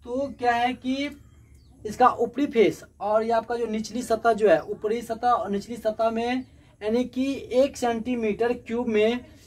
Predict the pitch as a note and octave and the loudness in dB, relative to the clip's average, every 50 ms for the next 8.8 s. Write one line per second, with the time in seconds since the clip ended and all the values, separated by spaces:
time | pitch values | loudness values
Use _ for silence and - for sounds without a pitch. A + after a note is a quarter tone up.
0 | - - - B3 B3 A#3+ A#3+ A#3 B3+ C4 C4 A#3+ A#3 A3 A3+ G#3+ - - - A#3 | -20 -12 -8 -8 -6 -2 0 4 4 6 6 6 4 4 2 0 -6 -6 -4 -2
1 | A#3 B3+ B3+ B3 - A#3+ A3+ G#3 G#3 A3+ A3 G#3 - A3 A3 A#3 A3+ C4 B3+ - | -2 -2 -2 -2 -2 -2 -4 -2 -2 -4 -6 -4 0 0 0 0 0 -2 -6 -6
2 | - E3+ F#3+ G3 G3 - - A#3+ B3+ C#4+ - A#3 G3 F#3 - - E3+ D#3 C3+ A2 | -2 0 0 0 2 4 4 4 4 4 2 2 2 2 0 0 0 0 -2 -4
3 | - - - - - - - - _ _ _ _ - - F3+ F#3 F#3+ G#3 A3+ B3+ | -8 -14 -20 -20 -20 -20 -20 -20 _ _ _ _ -20 -10 -8 -4 -2 0 0 2
4 | B3+ A3+ G#3 G#3+ A3+ B3+ B3+ - - A3+ G#3+ G3+ G3+ A3 A3 G#3 G#3 G#3 G#3+ A3+ | 2 2 2 2 2 2 0 -2 -2 -2 -2 -2 -4 -4 -4 -2 -2 -2 -2 -2
5 | A#3 A#3+ A#3 - A#3+ A3 G3+ F3+ F3 F3+ F#3 G3+ A3 A#3+ C4 C4+ C4 - - _ | -4 -4 -4 -6 -8 -6 -4 -4 -2 0 0 0 0 0 -2 -2 -4 -6 -14 _
6 | - - _ _ _ - F3 F#3+ G3+ G#3 A3 A#3+ B3+ B3+ B3+ - - G#3 G3 F#3+ | -20 -20 _ _ _ -4 0 2 2 2 2 2 0 0 -2 -2 -2 -4 -4 -2
7 | G3 G3+ G3+ G#3+ A3 A3 G#3+ G#3 G3+ G3+ G#3+ A3+ A3+ A3 A3 - G#3+ A3 A#3 A#3 | -4 -4 -6 -6 -4 -2 0 -2 -2 -2 -4 -6 -8 -8 -10 -10 -10 -8 -4 -2
8 | G#3 G3+ - G3+ G3 G3 G#3 A3 A3 A3+ A3 G#3+ F#3+ E3 B2+ | -2 0 2 2 2 2 4 2 2 2 4 2 0 0 -2